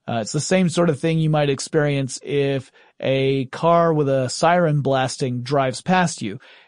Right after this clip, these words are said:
It sounds higher pitched as the car is coming towards you and lower pitched as the car is moving away from you. And that's because the sound waves themselves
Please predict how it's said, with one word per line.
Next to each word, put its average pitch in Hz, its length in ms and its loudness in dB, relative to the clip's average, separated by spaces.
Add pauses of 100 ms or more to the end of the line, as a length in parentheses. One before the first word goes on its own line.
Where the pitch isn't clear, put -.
(120)
It 135 160 -2
sounds 156 320 0
higher 185 420 2
pitched 165 400 -2
as 139 220 -2
the 135 100 -4
car 147 220 2
is 131 100 -2
coming 131 280 -4
towards 220 360 2
you 117 300 -2 (320)
and 135 180 -4
lower 180 360 4
pitched 151 380 -4
as 123 140 -2
the 147 80 -6
car 135 240 -2
is 123 120 -2
moving 131 280 -2
away 139 260 0
from 147 200 -2
you. 110 180 -4
And 120 120 -4
that's 170 160 0
because 190 260 0
the 165 100 -4
sound 190 380 0
waves 175 260 0
themselves 147 840 0